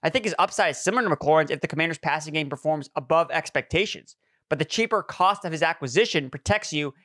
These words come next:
if the bottom falls out in the nation's capital. To add literal insult to injury,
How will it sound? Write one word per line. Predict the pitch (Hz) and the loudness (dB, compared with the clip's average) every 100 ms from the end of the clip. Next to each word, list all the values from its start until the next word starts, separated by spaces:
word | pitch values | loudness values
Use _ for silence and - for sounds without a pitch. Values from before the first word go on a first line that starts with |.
| _ | _
if | 160 | -2
the | 160 | 0
bottom | 151 160 151 | 4 2 2
falls | 151 147 | 0 2
out | 139 143 | 4 2
in | 139 | 0
the | |
nation's | 127 135 135 113 | -2 -2 -2 -10
capital. | - 120 - 71 - _ _ _ _ | -2 -2 -2 -8 -12 _ _ _ _
To | 156 | -4
add | 160 185 | 0 0
literal | 170 214 226 | 2 4 4
insult | 196 202 190 | 2 0 0
to | 170 - | 0 0
injury, | 240 175 135 143 | 2 4 2 -2